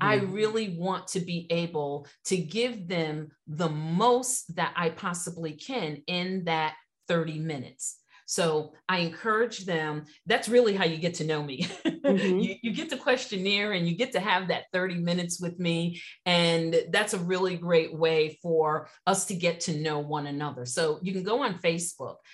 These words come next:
Speaker 1: and do that. And then you can go to my website, which is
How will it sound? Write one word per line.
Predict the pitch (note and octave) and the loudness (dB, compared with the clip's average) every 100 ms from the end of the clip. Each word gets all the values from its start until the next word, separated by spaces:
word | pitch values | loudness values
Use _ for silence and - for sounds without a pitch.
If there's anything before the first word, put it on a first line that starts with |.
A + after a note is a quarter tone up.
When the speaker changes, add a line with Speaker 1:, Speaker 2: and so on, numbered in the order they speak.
| - _ | -20 _
Speaker 1:
and | F3 D#3 D3+ | 0 0 0
do | F3 F#3 | -4 -2
that. | F3 A#2+ G#2+ - _ _ | -4 -4 -8 -18 _ _
And | A3+ G#3 G#3 | -2 2 2
then | E4 E4+ A3 C4 - _ | 2 2 0 -2 -6 _
you | G3 | -8
can | A#3 A3+ | -4 -4
go | F#3 E3+ | 0 0
to | F#3 - E3+ E3 | 0 -4 -4 -2
my | F3 D#3+ | -2 0
website, | F3+ - - C#3+ C3+ - - | 0 -2 -4 -4 -4 -10 -10
which | D#3 D3+ - - | -6 -6 -6 -6
is | D#3+ D#3 D3+ D3+ - | -2 0 -2 -4 -8